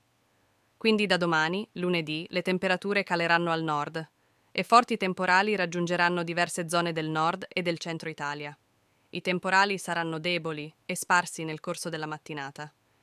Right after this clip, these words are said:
Nel corso della serata, però, questi temporali aumenteranno di intensità e saranno accompagnati da grandine, con rischio di allagamenti improvvisi, soprattutto sul nord-est d'Italia.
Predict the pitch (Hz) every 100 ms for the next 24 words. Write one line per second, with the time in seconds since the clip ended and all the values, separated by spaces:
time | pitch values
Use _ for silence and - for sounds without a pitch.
0 | _ _ _ - 180 165 202 - 185 170
1 | 165 - 170 180 156 147 151 _ 170 156
2 | 147 175 _ _ 185 175 180 175 170 190
3 | 190 220 254 - 175 175 170 185 185 185
4 | 170 170 170 160 170 156 143 - _ _
5 | _ 180 - 180 175 170 180 175 190 196
6 | 196 175 160 156 143 147 147 147 _ _
7 | _ - 185 185 180 180 165 160 160 160
8 | 165 170 165 156 160 151 156 147 151 151
9 | _ _ - 185 190 - 208 - 202 -
10 | 170 165 160 165 165 - 160 156 147 147
11 | 151